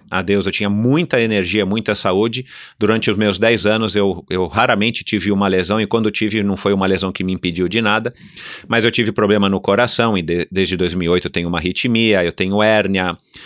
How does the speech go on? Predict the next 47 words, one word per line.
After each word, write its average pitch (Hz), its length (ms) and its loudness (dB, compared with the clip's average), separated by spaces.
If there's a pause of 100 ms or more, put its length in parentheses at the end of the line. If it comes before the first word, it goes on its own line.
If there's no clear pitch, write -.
(140)
eu 85 100 -4
tenho 92 320 0 (440)
uma 92 140 -2
lesão 95 240 0
na 95 100 0
panturrilha 90 540 -2
que - 120 -6
não, 85 260 -4 (120)
que 87 100 -6
não 87 80 -4
me 85 120 -2
deixa 85 260 -2
correr 85 280 -2
direito 85 400 -2
já 80 100 -4
faz 82 220 -4
quase 87 360 -2
vinte 92 300 -2
anos. 123 440 0 (420)
Enfim... 131 400 0 (380)
Então, 139 480 0
é, 104 760 2 (200)
é 127 80 2
ambíguo 131 520 4
isso, 98 240 0
porque 110 220 0
quando 151 220 0
você 135 240 0
é - 60 2
competidor, 107 580 0
quando 117 180 0
você 101 260 0
é 90 80 0
jovem, 113 420 2
você 110 220 -2
acha 131 160 -2
que 127 80 -12
você 131 220 -2
pode 127 240 -2
fazer 120 280 0
tudo 127 200 -2
e - 20 -4
que - 80 -4
nada 120 240 0
vai 120 160 0
te 123 100 -4
acontecer. 120 680 0